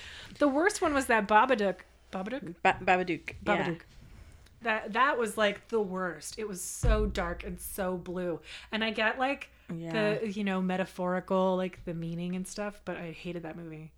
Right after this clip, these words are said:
Speaker 1: I only liked it because of the gays, 'cause they
Speaker 2: Which
Speaker 1: stole
Speaker 2: one?
Speaker 1: the Babadook and made it, like,
Speaker 2: Oh, yeah,
Speaker 1: yes.
Speaker 2: yes.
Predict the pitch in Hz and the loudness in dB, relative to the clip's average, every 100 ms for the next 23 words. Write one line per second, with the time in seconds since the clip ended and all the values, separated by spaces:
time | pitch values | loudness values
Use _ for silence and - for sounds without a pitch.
0 | 214 220 247 320 247 220 220 220 220 208 | 0 2 4 4 4 4 2 0 -2 -4
1 | 196 185 196 175 165 - - 254 294 - | -4 -2 -2 -2 -4 -10 -14 -12 -12 -12
2 | - 196 185 - 330 202 190 185 180 180 | -10 -6 -6 -4 0 2 2 0 -4 -4
3 | 175 165 - _ _ _ - - _ - | -6 -6 -12 _ _ _ -20 -20 _ -8
4 | 185 185 185 180 190 214 220 220 220 208 | -4 -2 -2 -2 4 8 10 12 10 8
5 | 190 196 175 170 165 147 156 - - 147 | 4 4 2 2 2 2 0 -6 -14 -10
6 | 165 | -10